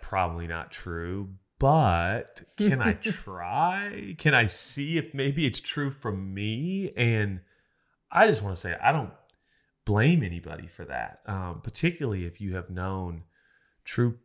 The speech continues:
Speaker 1: poverty. And I, I, I think putting
Speaker 2: Mm.
Speaker 1: true in front of poverty is a pretty outlandish statement. I think just, you know, p-, poverty's true and, and it affects people very deeply. And there are parts of this world where whole people groups,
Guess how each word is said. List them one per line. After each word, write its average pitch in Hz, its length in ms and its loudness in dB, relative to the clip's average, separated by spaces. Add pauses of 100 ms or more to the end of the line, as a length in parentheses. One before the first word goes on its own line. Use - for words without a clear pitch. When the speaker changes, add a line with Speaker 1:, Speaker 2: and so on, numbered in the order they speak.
(140)
Speaker 1:
poverty. 95 600 4
And 90 120 -6
I, 87 160 -6 (140)
I, 92 260 -4
I 98 80 -4
think - 320 -8
putting 98 240 -2
Speaker 2:
Mm. 82 40 -6
Speaker 1:
true 95 320 -2
in 87 100 -6
front 87 220 -8
of - 120 -14
poverty 82 560 -4
is 82 140 -8
a 82 100 -10 (560)
pretty 104 360 4
outlandish 80 760 -8
statement. 78 480 -8
I 82 80 -10
think 80 260 -12
just, - 340 -10 (580)
you 101 160 -2
know, 80 160 -4 (120)
p-, - 160 -4
poverty's 82 480 4
true - 600 -10
and, 87 200 -6
and 85 160 -6
it 87 100 -4
affects 85 360 -8
people 87 340 -10
very 82 240 -6
deeply. 82 520 -8
And 85 120 -8
there 85 140 -8
are 85 40 -10
parts - 380 -4
of 82 60 -12
this 82 180 -12
world 82 340 -10
where 82 380 -8 (240)
whole 92 600 -2 (140)
people 92 300 -6
groups, 82 520 -10